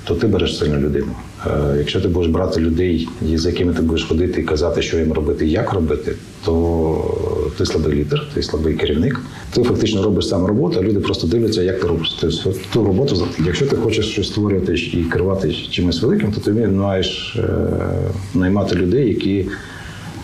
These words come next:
е, сильні, які знають набагато, можливо, більше тебе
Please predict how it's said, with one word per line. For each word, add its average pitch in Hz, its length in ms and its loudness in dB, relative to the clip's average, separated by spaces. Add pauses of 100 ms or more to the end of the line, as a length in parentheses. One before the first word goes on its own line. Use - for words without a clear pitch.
(180)
е, 87 240 2
сильні, 92 460 2 (100)
які 85 220 0
знають 90 300 2
набагато, 85 380 2
можливо, 85 300 2
більше 80 360 0
тебе 80 260 0